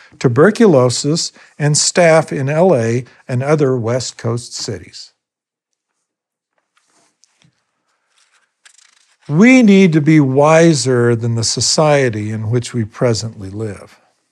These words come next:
We can build a new society that will eventually have people who are at peace with one another, living in righteousness and having all things in common, but that is still years ahead.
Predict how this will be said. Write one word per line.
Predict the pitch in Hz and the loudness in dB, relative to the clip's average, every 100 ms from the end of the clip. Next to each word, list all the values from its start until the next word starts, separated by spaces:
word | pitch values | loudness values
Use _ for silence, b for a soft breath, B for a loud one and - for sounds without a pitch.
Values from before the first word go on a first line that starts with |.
| _ _ _ _ _ _ _ _ - | _ _ _ _ _ _ _ _ 0
We | 160 240 | 4 4
can | 240 196 | 4 2
build | 180 175 151 | 4 4 2
a | |
new | 143 143 | 0 -2
society | 135 147 - 131 120 117 117 147 | -2 -4 -2 0 2 0 -2 -2
that | 131 135 | -4 -4
will | 127 120 | -2 -2
eventually | 110 143 175 - 120 123 | -2 -2 -2 -2 -4 -2
have | 117 110 - | -2 -4 -8
people | 117 104 147 170 | -8 -4 -4 -4
who | 139 117 | -2 -2
are | 113 107 | -2 -4
at | 127 | -10
peace | - 120 135 - | -8 -6 -6 -8
with | 123 - | -10 -8
one | 123 | -10
another, | 113 107 101 117 175 b b b b | -10 -10 -10 -8 -8 b b b b
living | 131 135 151 196 | 0 2 4 4
in | 208 220 | 4 4
righteousness | 147 120 117 131 110 123 120 - | 2 2 0 -6 -6 -6 -6 -6
and | 113 | -6
having | 104 107 113 117 | -6 -6 -6 -2
all | 139 165 | 0 0
things | 156 151 151 165 | -2 -4 -4 -6
in | 165 | -8
common, | - 117 101 101 104 120 b b b | -6 -8 -6 -8 -12 -14 b b b
but | - 127 | -6 -4
that | 135 139 147 | -2 -2 -4
is | 151 | -6
still | - - 156 143 139 | -8 -8 -2 0 0
years | 123 120 120 110 | -2 0 -2 -2
ahead. | 127 104 92 85 - | -6 -8 -12 -14 -18